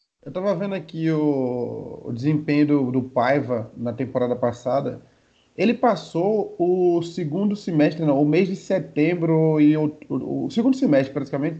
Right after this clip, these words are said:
todo fora do time. Por algum motivo que eu não sei qual é, ele ficou fora do time no, no Campeonato Venezuelano. E voltou justamente no jogo das quartas de final, porque o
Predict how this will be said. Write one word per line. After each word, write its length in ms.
todo 340
fora 340
do 140
time. 420
Por 140
algum 240
motivo 420
que 60
eu 60
não 60
sei 180
qual 260
é, 160
ele 120
ficou 140
fora 240
do 140
time 240
no, 160
no 160
Campeonato 360
Venezuelano. 760
E 160
voltou 920
justamente 920
no 300
jogo 560
das 440
quartas 360
de 60
final, 280
porque 120
o 60